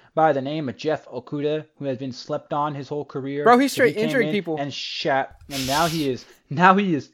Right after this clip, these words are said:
Speaker 1: that guy right now. Uh, he's been the best, one of the best corners in the league for three weeks. Obviously, it's only three weeks, short sample size, but
Speaker 2: He did
Speaker 1: you
Speaker 2: lock
Speaker 1: gotta
Speaker 2: up.
Speaker 1: do. He did lock up Jefferson. <laughs> You can't lock up Metcalf. Come on, bro.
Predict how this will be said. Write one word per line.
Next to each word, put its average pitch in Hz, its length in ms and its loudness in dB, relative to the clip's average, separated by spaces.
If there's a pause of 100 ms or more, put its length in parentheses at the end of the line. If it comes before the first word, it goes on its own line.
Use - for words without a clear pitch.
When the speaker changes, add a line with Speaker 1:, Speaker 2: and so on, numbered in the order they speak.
Speaker 1:
that 160 280 2
guy 127 320 0
right 110 240 -6
now. 113 320 -8
Uh, 120 120 -10
he's 120 140 -8
been 127 240 0
the 113 60 -8
best, 135 300 -2
one 151 80 -2
of 147 60 -4
the 131 60 -4
best 147 280 0
corners 147 380 -6
in 135 40 -10
the 135 80 -8
league 143 320 -8
for - 140 -6
three 139 220 -8
weeks. 139 360 -8 (300)
Obviously, 135 340 -4
it's 131 120 -8
only 139 180 -6
three 131 180 -6
weeks, 127 320 -10
short 175 300 -6
sample 135 320 -8
size, 143 440 -2
but 127 300 -4 (240)
Speaker 2:
He 143 80 -10
did 139 300 -2
Speaker 1:
you 127 60 -8
Speaker 2:
lock 120 180 -2
Speaker 1:
gotta 180 180 2
Speaker 2:
up. 107 60 -8
Speaker 1:
do. 160 260 -6 (160)
He 202 140 -4
did 233 120 4
lock 233 240 4
up 214 140 6
Jefferson. 220 580 0
<laughs> - 40 -2
You 196 100 4
can't 202 300 4
lock 214 240 4
up 196 160 2
Metcalf. 233 560 2
Come 165 160 0
on, 110 180 2
bro. 117 240 2